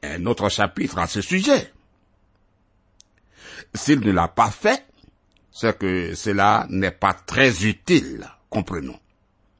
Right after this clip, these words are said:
Une fois de plus, nous revenons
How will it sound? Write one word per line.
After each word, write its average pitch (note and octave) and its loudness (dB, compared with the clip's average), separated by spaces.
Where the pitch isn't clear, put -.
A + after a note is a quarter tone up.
Une D4 6
fois C4+ 2
de E3+ 4
plus, - -12
nous E3 6
revenons C#3 6